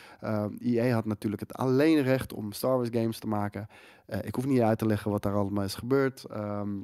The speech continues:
vooral aan de kant van Disney, eh, was de kwaliteit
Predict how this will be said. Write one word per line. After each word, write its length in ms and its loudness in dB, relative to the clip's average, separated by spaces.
vooral 360 4
aan 100 2
de 60 0
kant 200 -2
van 100 -8
Disney, 420 0
eh, 200 -4
was 140 -10
de 80 -12
kwaliteit 640 0